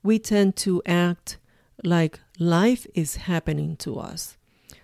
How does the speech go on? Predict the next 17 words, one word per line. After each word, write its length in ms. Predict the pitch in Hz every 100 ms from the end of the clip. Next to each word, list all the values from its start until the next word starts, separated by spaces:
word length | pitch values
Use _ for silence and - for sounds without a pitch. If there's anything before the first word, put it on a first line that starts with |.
| _
like 240 | 175 180 175
we 140 | 190
have 200 | 175 170
no 360 | 160 165 180 180
control 800 | 165 147 - 170 165 151 147 -
of 200 | 160 156
what 200 | 165 156
happens 600 | 131 165 160 160 151 147
in 160 | - 156
our 160 | 139
lives. 580 | 135 135 - 156 175 - _ _ _ _ _ _ _ _ _
When 140 | 196 196
we 100 | 196
take 380 | - 277 294
responsibility 1160 | 277 262 - 180 175 - 143 160 160 156 143 156
of 180 | 175 156
what's, 560 | 160 156 156 151 -